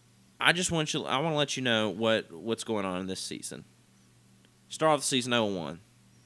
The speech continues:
Then you go oh and two. Then you go one and two. Then you go two and two. Then you go two and three. Then you go three and three.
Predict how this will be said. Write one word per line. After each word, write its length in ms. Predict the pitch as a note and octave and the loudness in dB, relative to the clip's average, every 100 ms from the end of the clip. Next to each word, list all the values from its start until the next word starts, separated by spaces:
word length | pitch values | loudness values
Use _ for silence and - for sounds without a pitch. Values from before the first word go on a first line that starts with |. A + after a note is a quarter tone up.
| _ - | _ -6
Then 140 | C#3+ | -2
you 60 | D3 | 4
go 200 | C#3+ C#3 | 6 8
oh 140 | C#3 | 4
and 100 | B2+ | 2
two. 280 | - A2 D2+ - _ - - - | 0 0 -2 -12 _ -20 -20 -6
Then 100 | E3+ | -2
you 60 | |
go 120 | F#3 F#3 | 0 0
one 200 | G3+ G3 | 0 -2
and 120 | B2+ | -2
two. 280 | A2+ D#2 F#2+ _ - - - | -2 -2 -4 _ -20 -20 -6
Then 140 | D3+ | -2
you 100 | F3+ | 4
go 140 | F3+ F3 | 4 4
two 240 | - E3 | 2 0
and 80 | B2+ | 0
two. 240 | G#2+ E2 - _ - _ | -2 -4 -8 _ -20 _
Then 120 | - A2+ | -4 -2
you 100 | A2 | 2
go 120 | A2+ | 0
two 220 | A2 B2+ | 2 0
and 100 | B2+ | 0
three. 280 | A#2 F2 F2+ - - - _ | -2 -4 -6 -18 -20 -20 _
Then 140 | F3+ | 0
you 80 | A3+ | 2
go 140 | A3+ B3 | 4 4
three 260 | - C#4 | 6 4
and 100 | C4 | 4
three. 280 | F3 A#2+ E2 | 2 0 -2